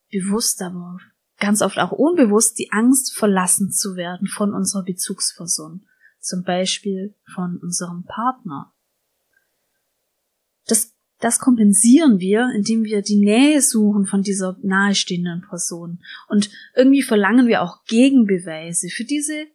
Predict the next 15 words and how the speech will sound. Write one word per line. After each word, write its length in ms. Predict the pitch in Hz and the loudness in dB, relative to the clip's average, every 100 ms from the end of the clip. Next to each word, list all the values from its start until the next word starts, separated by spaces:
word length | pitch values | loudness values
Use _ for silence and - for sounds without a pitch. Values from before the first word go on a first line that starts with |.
| - | -10
bewussten 460 | 202 202 233 311 | -2 0 0 2
oder 140 | 262 220 | 2 2
unbewussten 600 | 240 269 240 233 - 294 | 0 -2 -2 -4 -8 -10
Fragen. 480 | - 220 190 170 170 | -8 -6 -6 -6 -8
Denn 260 | 185 190 196 | -6 -6 -4
wir 340 | 208 277 320 | 0 2 0
fragen 460 | 320 202 202 262 277 | -8 -12 -10 -8 -6
uns 480 | 285 349 - - - _ _ _ _ _ _ _ | -6 -6 -6 -8 -12 _ _ _ _ _ _ _
im 120 | 196 | -8
Bewusstsein 1040 | 190 190 254 330 - - 180 170 175 226 254 _ | -6 -4 -2 -2 -2 -2 -6 -8 -12 -12 -14 _
oder 400 | 247 302 294 - | 2 4 0 -2
eben 240 | 226 220 | -4 -2
im 100 | 190 | -4
Un-, 340 | 202 269 285 - | 0 -2 -2 -4
Unterbewusstsein, 1200 | 285 302 214 - 190 196 202 - - 202 226 311 | -6 -4 -10 -10 -14 -8 -6 -6 -8 -8 -8 -10